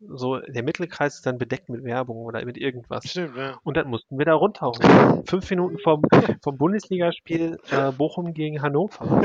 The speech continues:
Speaker 2: <laughs>
Speaker 1: äh, mussten wir dieses Ding da runterholen, wo die da Bochum und so gesungen haben, ne? Das war mega strange, ey.
Speaker 2: <laughs>
Speaker 1: Auf jeden Fall haben wir das runtergeholt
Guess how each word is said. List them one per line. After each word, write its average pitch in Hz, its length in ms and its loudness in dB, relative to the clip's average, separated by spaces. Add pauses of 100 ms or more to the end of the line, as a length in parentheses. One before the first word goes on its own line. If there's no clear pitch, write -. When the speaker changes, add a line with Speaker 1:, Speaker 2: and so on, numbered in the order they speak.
(380)
Speaker 2:
<laughs> - 220 -4
Speaker 1:
äh, 131 360 -2 (680)
mussten 165 260 -6
wir 151 80 -2
dieses 143 280 -8
Ding 202 200 -2
da 127 100 0
runterholen, 117 600 -4
wo 123 60 -4
die 123 140 -8
da 120 160 -2
Bochum 156 360 -2
und 127 100 -4
so 120 120 -4
gesungen 117 440 -6
haben, 120 180 -10
ne? 127 260 -6
Das - 100 -16
war 120 140 -6
mega 120 340 -10
strange, - 440 4
ey. - 200 -10
Speaker 2:
<laughs> - 720 -12
Speaker 1:
Auf 127 200 0
jeden 165 120 -16
Fall 170 120 -6
haben 156 80 -10
wir 147 140 -2
das - 40 -16 (120)
runtergeholt 160 680 -2